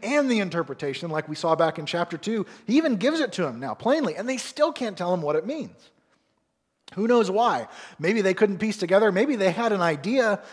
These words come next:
but they were a little bit afraid to give it to him because we can see this dream seems foreboding, right? It doesn't end in a good place. It starts out with this good image of this tree, but by the end, stuff's getting chopped down, beasts are getting scattered, scary stuff's happening. Maybe these wise men said,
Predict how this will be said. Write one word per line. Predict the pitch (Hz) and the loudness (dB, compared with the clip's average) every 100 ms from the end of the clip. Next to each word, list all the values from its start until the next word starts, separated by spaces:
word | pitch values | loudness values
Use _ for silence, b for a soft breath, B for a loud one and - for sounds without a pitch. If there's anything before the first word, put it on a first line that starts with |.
| B B - | B B -6
but | 170 | 0
they | 214 | 2
were | 196 | 4
a | |
little | 185 208 | 4 4
bit | 185 | 2
afraid | 151 - 190 240 240 175 | 0 -2 0 2 2 -4
to | |
give | 139 185 262 | -2 0 0
it | - | 0
to | 170 | -2
him | 160 | -2
because | 160 175 156 - - | 0 -2 -2 -8 -14
we | - 226 | -10 -6
can | 311 | -6
see | - 302 | 0 0
this | 240 240 | 0 -4
dream | - 294 247 | -4 -4 -2
seems | - 254 208 - | 0 0 0 -4
foreboding, | - 147 156 160 117 80 | -6 -4 2 2 0 -10
right? | 92 139 208 - - _ b b b | -8 -4 -4 -6 -20 _ b b b
It | 147 | -4
doesn't | 202 247 196 | 0 2 2
end | 220 208 | 0 0
in | 180 | -2
a | 139 | 0
good | 165 170 | 2 2
place. | - 180 107 131 | 2 0 0 -10
It | - | -6
starts | 226 240 233 | 0 2 2
out | 240 185 | 2 2
with | 175 | -2
this | 165 147 | -4 -8
good | 139 160 214 226 208 B B - | -6 2 4 4 2 B B -8
image | 190 226 180 | -2 -2 -2
of | |
this | 139 - | -6 -10
tree, | - - 208 240 254 | -10 -6 -2 0 0
but | 185 165 | 2 0
by | 175 220 | 2 2
the | 180 185 | 2 -2
end, | 240 151 | -2 -4
stuff's | - 220 - | -4 -4 -2
getting | 226 151 | -4 -4
chopped | 139 226 185 147 | -4 -2 -2 -2
down, | 190 226 233 | -2 0 0
beasts | 180 220 - | 0 -4 -6
are | 151 | -6
getting | 180 123 | -6 -8
scattered, | - - 196 214 233 233 220 - B B B B _ _ | -12 -6 0 0 0 -2 -4 -10 B B B B _ _
scary | - 240 240 | -6 -2 -2
stuff's | 233 233 220 | 0 -2 -2
happening. | 214 247 175 151 | -2 -2 -2 0
Maybe | 196 233 | 0 0
these | 208 170 | -2 -2
wise | 185 190 220 175 | -2 2 0 0
men | 180 175 | -2 -2
said, | - 170 | 0 0